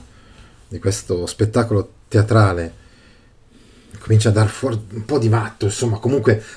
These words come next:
arrabbiarsi così tanto per questo tradimento, Fana,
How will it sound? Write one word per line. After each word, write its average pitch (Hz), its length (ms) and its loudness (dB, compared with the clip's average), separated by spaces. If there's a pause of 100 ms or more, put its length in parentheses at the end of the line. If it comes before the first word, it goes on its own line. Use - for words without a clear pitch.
arrabbiarsi 120 760 0
così 113 240 0
tanto 101 580 -2 (420)
per 110 140 -2
questo 123 320 0
tradimento, 95 880 -2 (440)
Fana, 127 600 4